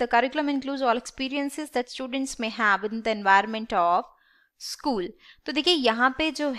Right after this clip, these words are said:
है dash speaking के साथ में आ जाएगा हमारा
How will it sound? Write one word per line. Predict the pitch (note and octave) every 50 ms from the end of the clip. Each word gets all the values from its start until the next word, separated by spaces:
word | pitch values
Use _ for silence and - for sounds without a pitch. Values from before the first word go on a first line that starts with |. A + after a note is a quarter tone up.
| -
है | - A3 G#3+ G3+ F#3+ F#3+ G3+ B3+ - _ _ _ _ _ _ _ _ _ A3+ G#3+
dash | B3+ B3 B3+ D4 D4+ - - - - - -
speaking | - - D4 C4 - D#4+ E4+ E4+ -
के | E4 D#4
साथ | - C4+ A3+ A3+ - -
में | A3+ G#3+
आ | G3+ G3 G3
जाएगा | F#3+ F#3+ G3 F#3 E3 E3+ F3+ G3
हमारा | G3+ G3+ F#3+ F#3 F3 F3 F3 F3 G3+ C#4